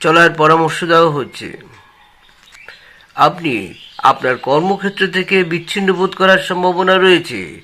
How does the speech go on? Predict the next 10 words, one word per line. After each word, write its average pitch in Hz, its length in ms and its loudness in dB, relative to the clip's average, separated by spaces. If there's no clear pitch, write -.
আপনি 143 380 0
আপনার 127 320 2
চাকরি 156 420 2
ছেড়ে 180 280 2
অন্য 180 300 0
কিছু 196 300 -6
ক-, 156 340 -8
করতে 190 380 0
চান, 135 240 2
কিন্তু 170 300 0